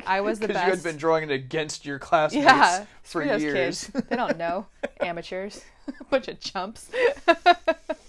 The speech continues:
Speaker 1: But you don't question reality when you're a little first or second grader. You're just like,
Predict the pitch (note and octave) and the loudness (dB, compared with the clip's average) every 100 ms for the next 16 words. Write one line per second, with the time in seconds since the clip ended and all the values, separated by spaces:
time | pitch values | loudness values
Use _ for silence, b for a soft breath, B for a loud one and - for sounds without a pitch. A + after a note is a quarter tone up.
0 | B4 F#4+ B B4 D4+ C4+ - b - D#4 | -14 -14 B 2 6 6 2 b -4 0
1 | F#4 F4+ F#4 F4+ E4 F4+ E4 C4 B3+ A#3 | 0 2 0 0 -2 0 2 0 -4 -4
2 | B3+ B3+ C4 B3+ C4 - B3 B3+ B3+ - | -4 -4 -4 -4 -4 -4 -4 -4 -6 -4
3 | C4 C4 C4+ C#4 C#4 A3+ F3 F3+ A3 A3 | -6 -6 -10 -10 -10 -8 -6 -6 -8 -10
4 | A3+ A#3 A#3 | -6 -6 -6